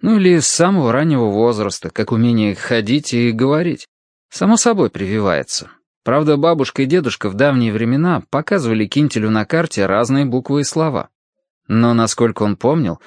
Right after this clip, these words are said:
это было лишь для того, чтобы объяснить, старинная «ять» произносится так же, как «е», а на твёрдый знак в конце слова вообще не надо обращать внимания.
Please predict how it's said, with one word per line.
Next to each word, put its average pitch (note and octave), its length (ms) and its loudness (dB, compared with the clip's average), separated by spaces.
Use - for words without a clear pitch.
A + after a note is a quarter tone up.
это G3 180 -2
было G#3 200 4
лишь F3 200 2
для D3 160 2
того, C#3 280 2
чтобы C3 320 0
объяснить, A#2 680 -2
старинная A2+ 800 0
«ять» B2+ 580 -2
произносится F2+ 560 -6
так A2+ 220 -2
же, G#2+ 140 -6
как - 320 -8
«е», F#3+ 180 2
а A2+ 60 0
на E3+ 100 4
твёрдый F#3 380 4
знак D#3 280 2
в - 60 -20
конце A#2 340 -2
слова C#3+ 360 2
вообще B2+ 480 0
не D#2+ 100 -8
надо B2 300 0
обращать F#2+ 480 -4
внимания. F2 580 -8